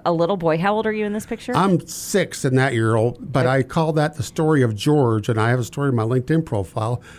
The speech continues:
Speaker 2: But if you look real closely, it says David, but
Speaker 1: Mm-hmm.
Speaker 2: never call me David. Call me Dave. But you can obviously tell that's me.
Speaker 1: So it's a black and white photo. You're obviously in a field,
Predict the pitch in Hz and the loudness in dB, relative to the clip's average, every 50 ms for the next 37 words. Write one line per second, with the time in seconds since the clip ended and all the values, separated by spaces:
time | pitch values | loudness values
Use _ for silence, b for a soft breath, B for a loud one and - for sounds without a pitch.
0 | B B - 135 127 143 170 170 190 202 - - 175 170 165 165 - 170 165 156 | B B 0 0 2 2 2 2 2 0 0 0 0 0 0 0 0 2 2 2
1 | - - 127 117 110 - - 135 120 107 98 - 131 135 131 101 104 104 - - | 2 2 0 0 0 0 0 0 0 0 0 0 2 2 2 2 0 -4 -6 -8
2 | - - 160 160 151 - 120 135 156 139 131 - - - 123 123 117 110 101 113 | -8 -4 -2 0 0 2 2 2 2 0 -2 -2 -2 -2 -2 0 0 0 0 0
3 | 113 107 95 95 95 85 - 127 - - - 151 151 139 113 101 107 95 92 107 | 0 0 0 -2 -6 -8 -10 -12 -12 -4 -4 -2 -2 -2 -2 -2 -2 -2 -2 -2
4 | 110 B B B B B B - - 135 143 170 170 170 165 175 180 156 127 123 | -4 B B B B B B -2 0 2 2 4 2 2 2 2 2 2 2 0
5 | 117 - - 139 120 107 113 110 104 - - 113 110 101 95 - 95 - B B | 0 0 0 0 2 2 2 0 0 -2 -2 -2 -2 -2 -2 -4 -10 -14 B B
6 | B B B - - 208 196 185 175 175 180 175 202 180 175 165 147 143 170 151 | B B B -6 -2 0 2 2 2 2 0 0 2 2 2 2 0 0 0 0
7 | 160 - 208 214 233 247 - 185 160 139 135 143 165 175 160 143 135 - - 135 | 0 -2 -2 -2 -2 -2 -2 -2 0 0 2 0 0 0 0 0 0 0 0 0
8 | 143 135 135 151 147 156 - - 160 151 147 147 151 151 156 - - 156 160 147 | 0 0 2 0 0 0 0 0 0 2 2 2 2 0 0 0 -2 -2 0 0
9 | 143 139 - - 156 - - - 160 139 135 123 123 139 185 208 240 | 0 0 -2 -2 -4 -4 -4 -4 -2 0 2 2 0 0 -2 -4 -6